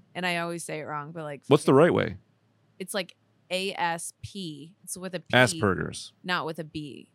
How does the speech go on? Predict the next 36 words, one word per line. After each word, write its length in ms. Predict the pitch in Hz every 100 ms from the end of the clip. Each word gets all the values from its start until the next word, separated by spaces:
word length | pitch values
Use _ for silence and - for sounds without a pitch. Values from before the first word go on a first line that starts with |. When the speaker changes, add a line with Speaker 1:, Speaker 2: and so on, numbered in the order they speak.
| -
Speaker 1:
Not 120 | 156
like 200 | 151 -
ass. 260 | 143 117 143
Speaker 2:
Asperger's. 680 | 147 - 117 131 104 - -
Speaker 1:
<laughs> 80 |
Yeah, 320 | 370 233 170 175
Asperger's. 680 | - 175 160 101 78 - -
Speaker 2:
I 60 | 165
mean, 100 | 196
Asperger's, 440 | 233 196 165 120
I 80 | 127
know 140 | 143
that 100 | 123
this 160 | 113 95
bit 240 | 98 110
has 100 | 92
been 160 | 90 98
done 100 | 95
a 40 |
million 240 | 92 95 87
times 180 | 87
before. 300 | 82 85 90
Speaker 1:
Yeah, 160 | 85 -
Speaker 2:
But 60 | 151
Speaker 1:
one 140 | 175
hundred. 160 | 185 -
Speaker 2:
you 420 | 170 196 233 254
make 400 | 214 113 110 104
a 100 | 92
hamburger 680 | 87 92 90 82 71 71 - - - -
Speaker 1:
<laughs> 300 | - - -
Speaker 2:
out 180 | - -
of 80 | 202
a 80 | 190
man's 380 | 110 113 110 92
butt 260 | - -